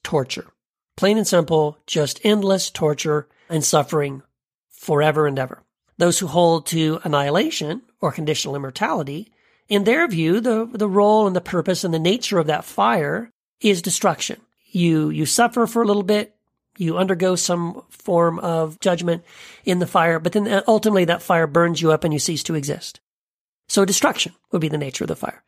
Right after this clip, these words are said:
But those who held to universal reconciliation, what they see the fire as, the fire is restorative. The fire is a purifying fire, or as it says in the Old Testament,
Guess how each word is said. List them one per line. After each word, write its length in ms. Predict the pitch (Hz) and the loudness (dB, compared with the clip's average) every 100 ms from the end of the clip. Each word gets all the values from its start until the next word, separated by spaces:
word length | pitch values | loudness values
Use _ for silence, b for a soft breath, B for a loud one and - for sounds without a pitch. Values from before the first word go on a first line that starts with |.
| b b b b b | b b b b b
But 160 | 175 | -2
those 240 | 214 226 - | 2 2 2
who 80 | 285 | -2
held 480 | - 196 185 175 - | 2 4 4 2 -4
to 100 | 185 | -2
universal 500 | 165 156 156 151 151 | -2 0 -2 -2 -4
reconciliation, 840 | 139 135 151 147 135 143 240 302 _ _ _ _ | -4 -6 -6 -6 -6 -6 -6 -6 _ _ _ _
what 320 | 214 185 - | -2 0 2
they 360 | 226 302 349 339 | 0 2 0 -2
see 240 | - - 202 | -2 0 0
the 80 | 170 | -2
fire 440 | - 220 330 262 | 0 0 2 -2
as, 400 | 180 156 160 175 - - | -2 0 -2 -2 -10 -12
the 80 | |
fire 520 | 196 - 190 196 190 190 | -10 -2 2 2 2 0
is 440 | 196 175 175 156 - b b | 2 2 2 -2 -10 b b
restorative. 960 | 185 165 - - 196 208 170 143 139 139 | -2 -2 -4 -4 -2 2 0 0 -6 -6
The 80 | 156 | -6
fire 340 | - 170 170 | 0 2 2
is 140 | 151 | 0
a 40 | 160 | -4
purifying 800 | - - 233 208 175 175 156 147 | -10 -2 2 2 2 2 2 -2
fire, 420 | - 151 143 151 | 0 0 0 0
or 220 | 156 156 | 2 2
as 100 | 151 | 2
it 100 | 170 | -2
says 220 | - 165 | -2 -2
in 60 | 147 | 0
the 80 | 147 | -4
Old 80 | |
Testament, 480 | 143 208 - 170 156 | -4 -4 -2 -2 -2